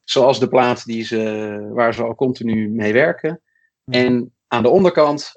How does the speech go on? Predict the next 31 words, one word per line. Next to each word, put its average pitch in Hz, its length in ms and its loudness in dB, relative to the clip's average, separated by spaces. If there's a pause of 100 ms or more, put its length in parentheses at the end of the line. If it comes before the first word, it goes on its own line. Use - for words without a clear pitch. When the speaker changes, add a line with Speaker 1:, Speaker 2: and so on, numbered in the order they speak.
Speaker 1:
gebeuren 143 460 0
er 123 60 -4
ingewikkelde 123 480 -2
dingen. 190 440 -2
Daarmee 123 420 -4
komen 117 260 -4
je 113 80 -8
cellen 156 320 -4
op 139 100 -8
de 135 80 -12
juiste 127 320 -2
manier 120 240 -4
bij 117 140 -4
elkaar. 113 440 -4
Daar 107 100 -10
kan 110 160 -10
je 110 320 -6
alles 120 280 2
in 110 80 2
doen. 160 220 4
En 127 80 2
we 120 60 2
maken 127 260 4
het 120 120 -10
geel 123 200 0
nog 117 140 -4
ook 113 80 -4
eens - 120 -16
van 123 100 -14
glas 151 320 2
ook. 143 260 0